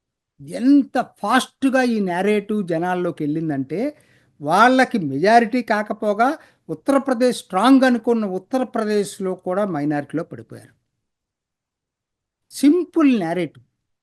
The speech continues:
మొత్తం ఎన్నికల దీని ఫలితాన్ని మార్చేసింది. చరిత్ర చూసుకోండి. ఉదాహరణకి నేను చరిత్రలో యథార్థాలని చరి-,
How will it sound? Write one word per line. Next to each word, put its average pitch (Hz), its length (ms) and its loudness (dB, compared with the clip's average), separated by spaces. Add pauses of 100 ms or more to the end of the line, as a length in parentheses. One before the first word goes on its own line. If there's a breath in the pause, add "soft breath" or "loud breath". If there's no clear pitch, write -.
(280)
మొత్తం 214 760 4 (400 soft breath)
ఎన్నికల 226 760 4 (340 soft breath)
దీని 190 420 2
ఫలితాన్ని 214 500 0
మార్చేసింది. 139 640 -8 (1500)
చరిత్ర 339 420 4
చూసుకోండి. 285 500 2 (500)
ఉదాహరణకి 277 580 6
నేను 262 180 4 (120)
చరిత్రలో 269 340 0
యథార్థాలని 262 920 4
చరి-, 220 420 -4